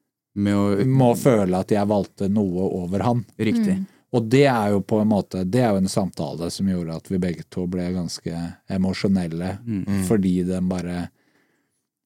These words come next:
Speaker 2: for meg er det det verste som kan skje, at
Speaker 1: Mm.
Speaker 2: hva da? Ungen min skal tenke at jeg ikke er glad i han, eller sånn, ja.
Speaker 1: Mm.
Speaker 4: Mm.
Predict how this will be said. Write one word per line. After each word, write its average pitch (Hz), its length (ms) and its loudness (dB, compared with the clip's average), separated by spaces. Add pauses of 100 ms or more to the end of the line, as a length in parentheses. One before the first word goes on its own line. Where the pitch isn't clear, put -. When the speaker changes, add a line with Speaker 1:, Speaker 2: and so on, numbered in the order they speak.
(120)
Speaker 2:
for 147 80 4
meg 131 180 6
er 151 140 6
det 120 180 4
det 123 100 2
verste - 520 -4
som 98 120 -4
kan 107 160 -2
skje, 117 220 2
at 135 160 0
Speaker 1:
Mm. 101 300 0 (140)
Speaker 2:
hva 98 160 0
da? 135 240 2 (100)
Ungen 117 440 4
min 98 160 0
skal 117 180 -2
tenke 113 240 -2
at 82 80 -6
jeg 107 140 -2
ikke - 320 0
er 104 40 0
glad 90 220 0
i 92 40 0
han, 120 120 2
eller 113 220 2
sånn, 110 400 0
ja. 117 160 -2 (180)
Speaker 1:
Mm. 117 220 2
Speaker 4:
Mm. 117 300 2